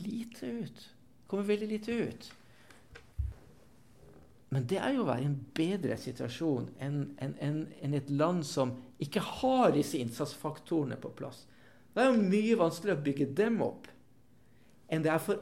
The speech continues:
oss å finne ut hvor, hvor rusket er i maskineriet, og gjøre noe med det. Så Norge og, øh, må i større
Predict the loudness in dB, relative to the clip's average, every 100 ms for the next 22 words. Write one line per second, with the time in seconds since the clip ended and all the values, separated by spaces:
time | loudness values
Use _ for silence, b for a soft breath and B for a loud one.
0 | -2 -2 0 -4 -4 -2 0 2 2 2
1 | 2 0 0 0 0 -8 -6 0 2 2
2 | 0 -2 -4 -4 -8 -6 -8 -6 -2 0
3 | 2 0 0 -2 -2 0 -2 -2 -6 -8
4 | -18 b b b b 4 8 10 10 8
5 | 2 2 2 2 0 -10 -20 -20 -20 -20
6 | B B B B -2 2 4 6 4 2
7 | 0 0 0 0 2 2 4 4 2 2
8 | 0 0 0 0 -2 -4 -4 -6 -6 -10
9 | -10 -14 -14 -16 -16 -18 -20 -20 -10 -4
10 | 0 2 2 2 0 -2 -8 B B B
11 | -18 -10 -8 -6 0 0 2 0